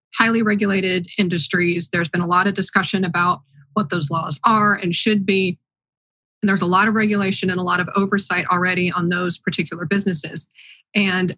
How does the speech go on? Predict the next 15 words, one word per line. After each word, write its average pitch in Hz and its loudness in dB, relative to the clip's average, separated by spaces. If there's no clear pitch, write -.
I 208 4
don't 214 0
think 220 0
it 196 -4
makes 190 -2
sense 190 -2
to 170 -6
complicate 220 0
the 180 -4
consumer 190 -2
privacy 190 0
discussion 190 0
by 180 0
trying 202 0
to 185 0